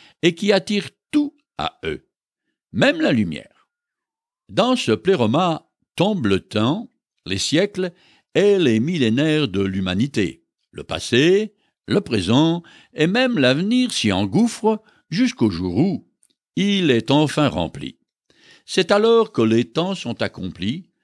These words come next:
que toute l'histoire humaine est achevée et que, selon l'épître de Paul aux Philippiens, tout genou fléchira devant le Christ et toute langue confessera qu'il est le Seigneur.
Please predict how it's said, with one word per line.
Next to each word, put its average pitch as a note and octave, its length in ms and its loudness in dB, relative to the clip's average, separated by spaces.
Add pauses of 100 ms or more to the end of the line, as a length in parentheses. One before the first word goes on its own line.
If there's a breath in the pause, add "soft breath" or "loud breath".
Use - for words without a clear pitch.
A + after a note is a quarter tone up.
(240)
que A#3+ 80 -2
toute C#4 420 -2
l'histoire D3+ 720 0
humaine F3+ 680 0 (100)
est G#2 200 -2
achevée A#2+ 560 2
et G#2 80 2
que, E2 240 -2 (460)
selon C2 340 -12
l'épître - 480 -2
de F#3 120 2
Paul C3+ 260 0
aux G2 80 -2
Philippiens, B2 680 0 (540 soft breath)
tout G3+ 180 0
genou G#2+ 540 0
fléchira C3 680 -2
devant D3+ 320 0
le G2 120 0
Christ - 440 -4 (400 loud breath)
et F3 180 2
toute - 300 -2
langue - 240 -2
confessera E3 800 -2 (340 soft breath)
qu'il G3+ 320 0
est B3+ 200 2
le F3 160 0
Seigneur. G#3 600 -2